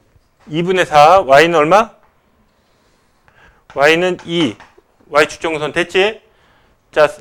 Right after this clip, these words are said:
어, Y절편. X에다 영 대입하면 얼-, 얼마?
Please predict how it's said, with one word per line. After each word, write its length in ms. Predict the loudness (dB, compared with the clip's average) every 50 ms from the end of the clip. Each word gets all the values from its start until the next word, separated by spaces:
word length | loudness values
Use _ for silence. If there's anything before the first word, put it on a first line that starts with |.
| -20 _ _ _ _ _ _ _ _ _ _ _
어, 680 | -6 -4 -2 0 0 0 0 -2 -2 -4 -4 -6 -8 -10 -16 -20 -20 -20 -20 -20 -10 -2
Y절편. 540 | 0 0 2 2 0 -2 -4 -6 -10 -10 -12
X에다 320 | -12 -10 -8 -6 -4 -4
영 100 | -4 -4
대입하면 340 | -4 -6 -8 -6 -6 -6 -4 -4
얼-, 160 | -6 -8 -12 -6 -2
얼마? 360 | -2 -2 0 -2 -4 -6